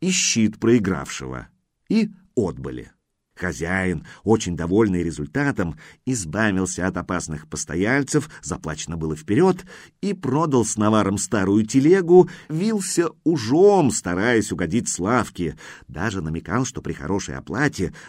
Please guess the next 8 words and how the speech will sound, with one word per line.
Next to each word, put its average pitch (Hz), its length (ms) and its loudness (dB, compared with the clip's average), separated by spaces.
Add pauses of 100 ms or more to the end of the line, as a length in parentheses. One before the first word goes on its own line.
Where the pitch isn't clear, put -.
золотой, 92 560 0
брошенный 95 480 -2
щедрой 92 400 -2
Славкиной 92 500 -2
рукой, 101 360 2
своевременно 92 760 0
прибрал 95 540 -2
Антиф, 104 680 -2